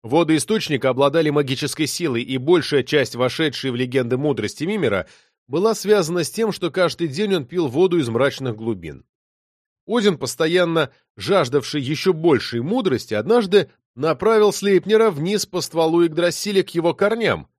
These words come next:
где находилось жилище Мимира. Он обнаружил, что Мимир сидит на краю туманного ручья, глубоко погрузившись в свои мысли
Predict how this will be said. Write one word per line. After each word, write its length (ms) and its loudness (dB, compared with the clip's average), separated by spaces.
где 200 -2
находилось 560 2
жилище 500 -2
Мимира. 420 -6
Он 160 4
обнаружил, 520 2
что 180 0
Мимир 300 -2
сидит 380 -4
на 180 -4
краю 360 -2
туманного 520 -2
ручья, 420 2
глубоко 440 0
погрузившись 680 -4
в 40 -12
свои 260 0
мысли 460 -4